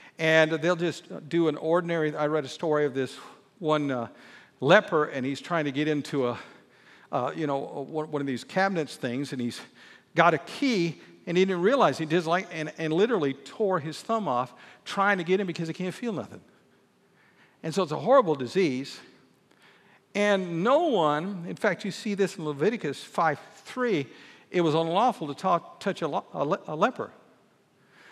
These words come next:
So this leper was going against the law just to appear before Jesus.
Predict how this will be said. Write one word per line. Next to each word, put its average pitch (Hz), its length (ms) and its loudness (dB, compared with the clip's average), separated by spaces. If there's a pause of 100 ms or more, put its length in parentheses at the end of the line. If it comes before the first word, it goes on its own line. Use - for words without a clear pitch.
(140)
So - 200 2
this 220 260 -2
leper 160 560 6
was 151 380 -2
going 208 300 -2
against 165 320 -4
the 143 100 -2
law 135 380 0 (460)
just 214 240 2
to 190 80 -2
appear 240 320 -2
before 165 320 0
Jesus. 127 520 -6